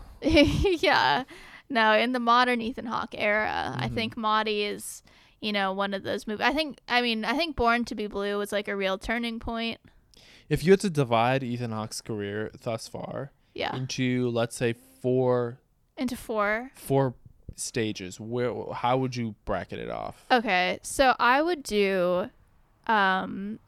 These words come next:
Speaker 1: from, I mean, I, I don't think Explorers is really part of the young Ethan Hawke era, but I'll include it. I think
Speaker 2: Yeah,
Speaker 1: 'cause
Speaker 2: you can't
Speaker 1: it was
Speaker 2: leave it
Speaker 1: like,
Speaker 2: out.
Speaker 1: you can't leave it out, but I think it's a little different than, like, Dead
Speaker 2: Explorers
Speaker 1: Poet Society.
Speaker 2: is the prologue.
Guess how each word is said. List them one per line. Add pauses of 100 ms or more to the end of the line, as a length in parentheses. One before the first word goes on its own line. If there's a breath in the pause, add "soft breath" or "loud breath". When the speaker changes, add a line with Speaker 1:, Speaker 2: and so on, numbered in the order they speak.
(100)
Speaker 1:
from, (340 soft breath)
I
mean, (100)
I, (520 loud breath)
I
don't
think
Explorers
is
really
part
of
the
young
Ethan
Hawke
era,
but
I'll
include
it.
I
think
Speaker 2:
Yeah,
Speaker 1:
'cause
Speaker 2:
you
can't
Speaker 1:
it
was
Speaker 2:
leave
it (100)
Speaker 1:
like,
Speaker 2:
out.
Speaker 1:
you
can't
leave
it
out, (480 soft breath)
but
I
think
it's
a
little
different
than,
like, (120)
Dead
Speaker 2:
Explorers
Speaker 1:
Poet
Society.
Speaker 2:
is
the
prologue.